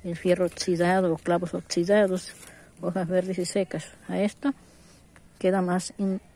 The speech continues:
enriquecido. Sus plantas estarán muy verdes, pronto les estarán dando esquejes y flores.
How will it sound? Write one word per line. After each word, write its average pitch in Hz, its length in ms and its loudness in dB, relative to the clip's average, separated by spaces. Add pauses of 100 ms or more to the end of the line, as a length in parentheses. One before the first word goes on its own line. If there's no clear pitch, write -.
enriquecido. 202 960 0 (1700)
Sus - 140 -10
plantas 185 360 -2
estarán 185 380 -2
muy 269 220 4
verdes, 240 680 4 (520)
pronto 196 300 0
les 180 160 0
estarán 175 320 0
dando 185 260 0
esquejes 196 720 -2
y 208 120 2
flores. 196 680 -4